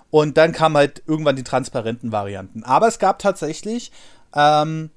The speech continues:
noch einen Unterschied zwischen diesen Konsolen. Denn die, äh, ursprüngliche Nintendo vierundsechzig Variante im ursprünglichen Gehäuse und die transparenten waren andere Hardware-Revisionen und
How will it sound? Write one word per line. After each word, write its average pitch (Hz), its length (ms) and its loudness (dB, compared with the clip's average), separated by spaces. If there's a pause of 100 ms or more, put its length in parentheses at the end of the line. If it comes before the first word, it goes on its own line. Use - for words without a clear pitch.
(220)
noch 170 440 2 (180)
einen 165 180 0
Unterschied 247 720 -2 (440)
zwischen 143 380 -2
diesen 123 240 -6
Konsolen. 110 580 -6
Denn 175 460 2 (960)
die, 156 460 -6
äh, 139 240 0
ursprüngliche 233 680 0
Nintendo 170 400 -4
vierundsechzig 165 680 -6
Variante 135 560 0
im 120 140 -4
ursprünglichen 147 680 -8
Gehäuse 143 540 -4
und - 160 -10
die 131 80 -12
transparenten 131 960 -8
waren 147 400 -4
andere 147 460 -8
Hardware-Revisionen 117 1080 -6 (760)
und 170 540 2